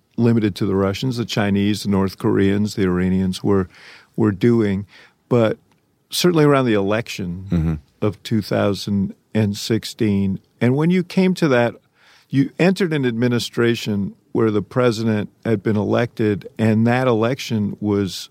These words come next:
Speaker 1: the, the Russian interference in that election was a major issue.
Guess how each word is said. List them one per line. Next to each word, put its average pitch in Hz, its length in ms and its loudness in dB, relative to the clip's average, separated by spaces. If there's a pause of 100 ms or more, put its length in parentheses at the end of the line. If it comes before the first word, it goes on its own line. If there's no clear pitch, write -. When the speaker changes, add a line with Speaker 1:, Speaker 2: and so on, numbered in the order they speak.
(140)
Speaker 1:
the, 104 240 0
the 107 260 -4
Russian 123 480 0
interference 113 560 -2
in 113 40 -2
that 107 120 0
election 107 360 -2
was 104 120 -4
a 110 140 2
major 104 760 0 (640)
issue. 101 640 -2